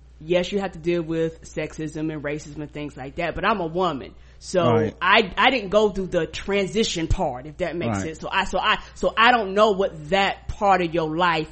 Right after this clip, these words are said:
Speaker 1: is like.
Speaker 2: Mm.
Speaker 1: So that's, so, so there is a difference in my opinion.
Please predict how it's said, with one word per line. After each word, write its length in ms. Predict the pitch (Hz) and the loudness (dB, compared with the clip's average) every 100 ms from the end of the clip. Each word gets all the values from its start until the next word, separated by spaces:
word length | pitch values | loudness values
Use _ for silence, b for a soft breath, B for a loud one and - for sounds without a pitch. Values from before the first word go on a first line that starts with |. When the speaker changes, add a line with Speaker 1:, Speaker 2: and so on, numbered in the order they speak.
| - | -6
Speaker 1:
is 260 | 175 160 147 | -4 -4 -6
like. 500 | 143 156 131 104 - | -8 -6 -8 -10 -6
Speaker 2:
Mm. 400 | 120 117 107 101 | 0 0 0 -2
Speaker 1:
So 240 | - 185 165 | 2 2 4
that's, 260 | 190 190 | 2 4
so, 140 | 208 196 | 6 6
so 220 | - - | 6 6
there 300 | 226 254 254 | 6 4 4
is 380 | 269 285 269 - - | -2 0 0 0 0
a 100 | 190 | 0
difference 560 | - 202 196 - 165 | 0 -2 -2 -4 -8
in 160 | - 175 | -4 -2
my 200 | 165 151 | -2 -4
opinion. 600 | 139 - 180 143 104 | 0 0 2 -2 -6